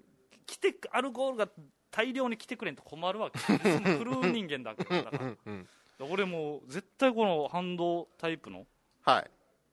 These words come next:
Speaker 1: 百均で買った安いやつだけどさ、
Speaker 2: ね、
Speaker 1: よ-、陽気なやつ。
Speaker 2: 持ってるね。
Speaker 1: そう。
Speaker 2: うん。
Speaker 1: き-、先週忘れてさ。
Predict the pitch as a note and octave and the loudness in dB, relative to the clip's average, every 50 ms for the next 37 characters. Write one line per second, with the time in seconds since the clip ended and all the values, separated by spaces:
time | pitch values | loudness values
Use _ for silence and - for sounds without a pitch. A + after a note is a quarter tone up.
0 | _ _ _ _ - - - - - D3 D3 C#3 - D#3 C#3+ - - G2+ A#2+ - | _ _ _ _ -14 -12 -12 -10 -10 -8 -8 -6 -6 -6 -8 -6 -8 -8 -8 -8
1 | - - D3 C#3 C3 C#3 C#3 A#2+ A2+ A2+ G#2+ - E2 D#2+ E2 F2 D#2 D2+ - _ | -8 -10 -8 -8 -8 -8 -8 -8 -8 -8 -8 -10 -14 -16 -18 -18 -18 -18 -20 _
2 | _ _ - F#3 G3+ F3 - A#2+ B2 B2+ C3+ C3 - D3 G3 A3 A3 G#3 - F3+ | _ _ 4 6 6 6 6 2 -2 -4 -4 -4 6 8 8 8 8 6 4 4
3 | C#3 B2 B2 D#3+ F#3 F3 C3+ A2+ G2 A2+ A#2 A2 G#2 G2 F2 E2 - D3+ D3 - | 4 4 2 0 -2 -2 -6 -8 -10 -10 -10 -10 -10 -10 -12 -10 -12 -12 -12 -14
4 | - B2 - D#3+ E3 E3+ - - C3 A#2 B2 B2 - C#3 C3 B2 - A2 - - | -16 -12 -8 -6 -6 -6 -6 -6 -6 -6 -6 -6 -6 -8 -10 -10 -10 -14 -14 -12
5 | F2 - | -14 -16